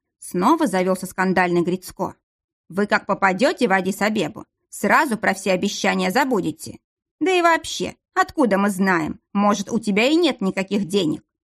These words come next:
На тебе ничего не написано». «Да хватит уже, Грицко!» перебил его Степан. «Дай поговорить с людьми». Он повернулся к Патрику и продолжил. «Лишнего мы не возьмём. Пятьсот долларов и по рукам.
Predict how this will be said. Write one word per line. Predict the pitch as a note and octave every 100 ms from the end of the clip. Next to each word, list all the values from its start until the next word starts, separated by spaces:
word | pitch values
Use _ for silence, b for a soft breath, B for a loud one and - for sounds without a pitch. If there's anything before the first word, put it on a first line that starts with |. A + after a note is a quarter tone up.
| _ _
На | F#3+
тебе | F3+ A3 A#3+
ничего | C#4+ - G3
не | F#3+
написано». | B3 D4+ C#4 A#3 E3 E3 - - _ _ _ _ _ _
«Да | E3+
хватит | - - G3 C#4 B3 G#3 F3
уже, | F#3 F3+
Грицко!» | G#3 D4 - - C4 E3 - _ _ _
перебил | F#3+ F3+ D#3 B3
его | E4 A3 F3
Степан. | - F#3 - F#3 E3 G3+ _ _ _
«Дай | F#3+ A#3+ D4+
поговорить | - F#3 G3 G#3 F#3
с | -
людьми». | G3 F#3 F#3+ A#2+ - _ _ _ _ _ _
Он | G#3+ G#3
повернулся | G3+ F#3 G3 F#3+ F#3 F#3
к | -
Патрику | A#3 D4+ D#4 -
и | G#3+
продолжил. | G3 F#3 F3+ F3 D#3 - - _ _ _ _ _ _
«Лишнего | F#3+ A3 F#4 - F#3+ F#3
мы | F3+
не | F3+
возьмём. | G3 D#4 G#3+ D#3+ G#2+ - _ _ _
Пятьсот | F#3+ - G#3+ G#3+
долларов | D#4 B3+ E3+ - - _ -
и | G4
по | D4+
рукам. | A#3+ A#3 G3+ -